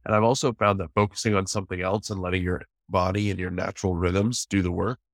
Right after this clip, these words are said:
allows you mentally to stay engaged with the piece for longer, because now you're not using up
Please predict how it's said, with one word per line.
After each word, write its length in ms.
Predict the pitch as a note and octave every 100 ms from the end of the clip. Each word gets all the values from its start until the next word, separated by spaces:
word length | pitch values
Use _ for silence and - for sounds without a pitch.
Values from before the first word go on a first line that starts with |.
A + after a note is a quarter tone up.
| _ _ _ -
allows 360 | G#2+ G#2 G#2+ G#2
you 80 |
mentally 500 | F#2+ G2 B2 A#2+ G2+
to 140 | F2+ -
stay 240 | - G2
engaged 420 | F#2 F#2 G2+ G#2+
with 140 | F#2+ -
the 60 |
piece 260 | - G#2+ G#2+
for 160 | - F#2
longer, 520 | F2+ F2+ G#2+ C3+ -
because 320 | G#2+ - G#2
now 180 | G#2+ G2+
you're 160 | A2 G#2
not 180 | F#2+ -
using 320 | G2 G#2+ G2
up 140 | F#2+